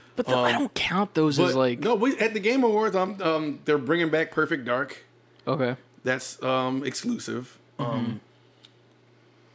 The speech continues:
Speaker 2: I think more are gonna be revealed at E three, and I could be forgetting some, but those are the three that immediately spring to mind.
Speaker 1: Gotcha.
Speaker 2: Because I was
Speaker 1: Okay.
Speaker 2: really excited to see Perfect Dark for, on that Game Awards trailer.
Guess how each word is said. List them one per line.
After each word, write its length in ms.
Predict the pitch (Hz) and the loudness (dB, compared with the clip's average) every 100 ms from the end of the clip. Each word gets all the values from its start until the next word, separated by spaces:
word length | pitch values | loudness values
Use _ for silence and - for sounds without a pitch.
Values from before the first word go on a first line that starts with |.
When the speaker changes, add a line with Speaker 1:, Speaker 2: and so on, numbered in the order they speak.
| _ | _
Speaker 2:
I 60 | 143 | -4
think 180 | 180 147 | 0 2
more 240 | 151 151 | 4 2
are 40 | 127 | 0
gonna 180 | 131 | -2
be 60 | 120 | -4
revealed 360 | 113 104 113 104 | -6 -6 -6 -6
at 100 | 104 | -6
E 80 | 104 | -8
three, 420 | - 117 107 107 | -4 -2 -2 -4
and 120 | 117 | -2
I 80 | 143 | 0
could 180 | - 180 | 2 0
be 100 | 160 | 0
forgetting 400 | 143 131 139 123 | -2 0 0 -2
some, 180 | 123 113 | -6 -6
but 140 | 110 | -2
those 180 | 139 147 | 0 2
are 60 | 151 | 2
the 120 | 131 - _ | 0 -4 _
three 300 | 151 143 143 | -2 2 2
that 140 | 120 113 | 2 0
immediately 420 | 113 123 123 113 | 0 0 -2 -6
spring 260 | - 117 | -6 -8
to 60 | 104 | -6
mind. 340 | 107 98 92 | -8 -10 -14
Speaker 1:
Gotcha. 380 | - 120 123 123 | -14 -12 -10 -8
Speaker 2:
Because 200 | 131 139 | -6 0
I 80 | 123 | 2
was 100 | 143 | 2
Speaker 1:
Okay. 60 | 127 | 2
Speaker 2:
really 200 | 160 151 | 0 0
excited 400 | 117 147 143 127 | -2 -2 -2 -4
to 40 | 117 | -8
see 380 | 127 117 113 104 _ - | -8 -8 -8 -12 _ -8
Perfect 340 | 120 113 104 | -6 -6 -6
Dark 360 | 113 107 90 - - _ _ _ | -4 -4 -8 -14 -20 _ _ _
for, 160 | 117 113 | -12 -8
on 140 | 113 | -6
that 160 | 113 101 | -6 -6
Game 200 | 120 113 | -6 -4
Awards 300 | 101 95 - | -6 -8 -12
trailer. 260 | - 92 | -12 -12